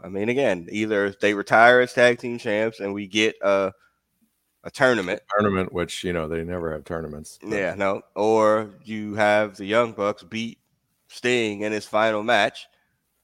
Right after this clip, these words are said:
Speaker 1: That doesn't sound, send them home happy either. I mean,
Speaker 2: Yeah.
Speaker 1: there's really no good outcome to this.
Speaker 2: Well, so the, probably the safest thing would be, like, they tease Flair dissension,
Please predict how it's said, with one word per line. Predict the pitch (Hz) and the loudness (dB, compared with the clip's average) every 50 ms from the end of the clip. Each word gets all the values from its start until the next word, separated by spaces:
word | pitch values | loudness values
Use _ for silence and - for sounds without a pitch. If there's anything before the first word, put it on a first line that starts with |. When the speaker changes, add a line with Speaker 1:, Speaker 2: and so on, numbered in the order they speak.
| _ _ _ _ _ _ _ _ _ _ _ _ _ _ | _ _ _ _ _ _ _ _ _ _ _ _ _ _
Speaker 1:
That | - 92 101 120 - - _ _ _ _ - | -2 0 0 0 0 -4 _ _ _ _ -4
doesn't | - 104 98 87 90 85 | -2 -2 -2 -2 -8 -12
sound, | - 104 95 92 92 92 92 90 87 82 _ _ _ _ | -4 -2 -2 0 0 -2 -4 -8 -12 -16 _ _ _ _
send | - - 110 98 95 | -12 -8 -8 -6 -6
them | 92 85 | -8 -6
home | 104 95 95 90 | -6 -6 -6 -6
happy | 85 98 95 92 - - 92 92 95 117 131 | -4 -4 -4 -4 -4 -6 -12 -14 -12 -10 -8
either. | 131 117 95 92 98 110 117 _ _ _ - | -8 -4 -2 -2 -2 -2 -4 _ _ _ -12
I | |
mean, | 101 110 117 120 | -10 -8 -6 -4
Speaker 2:
Yeah. | 131 | -4
Speaker 1:
there's | 131 - - | -4 -4 -4
really | 165 165 131 117 107 | -6 -4 -2 -2 -2
no | 107 107 110 107 107 104 101 98 92 92 _ _ _ _ _ 95 | -2 -2 -2 -2 -2 -4 -6 -8 -12 -14 _ _ _ _ _ _
good | - 110 107 104 101 95 _ _ _ - | -12 -8 -8 -8 -8 -10 _ _ _ -4
outcome | - 95 92 - - - 92 87 78 78 82 | -2 -2 -2 -2 -4 -16 -16 -16 -16 -16 -14
to | 82 82 | -14 -12
this. | 80 80 82 82 - | -12 -10 -10 -6 0
Speaker 2:
Well, | 143 147 147 143 139 - - _ - | 4 6 8 8 6 4 0 _ -16
so | - - - 123 120 120 120 120 117 113 101 - - - | -10 0 4 8 8 10 8 8 6 4 0 -4 -8 -8
the, | 107 104 104 113 110 85 - _ - | -6 0 0 0 0 -2 -8 _ 0
probably | 120 120 123 131 131 131 | 4 6 8 8 8 6
the | 120 107 107 | 4 0 -2
safest | - - 120 113 113 110 - 107 98 - | -2 2 2 2 2 2 -2 -8 -8 -2
thing | - 104 101 104 101 98 | -2 0 0 0 -2 -4
would | 95 92 85 80 | -4 -6 -6 -6
be, | 95 92 90 90 | -6 -4 -4 -4
like, | 85 85 82 82 80 82 - - _ _ _ _ _ _ _ _ _ - | -4 -4 -4 -4 -6 -8 -10 -14 _ _ _ _ _ _ _ _ _ -2
they | 98 101 | -2 -2
tease | 95 - - 123 117 117 110 - | -2 -2 -2 -2 -2 -2 -4 -6
Flair | - _ - 107 104 101 101 101 101 101 | -10 _ -6 0 2 2 2 2 2 0
dissension, | 101 95 92 - - 104 95 95 90 - - 95 90 90 90 87 87 - | -2 -6 -10 -10 -6 -6 -6 -6 -6 -8 -10 -10 -10 -8 -10 -12 -14 -16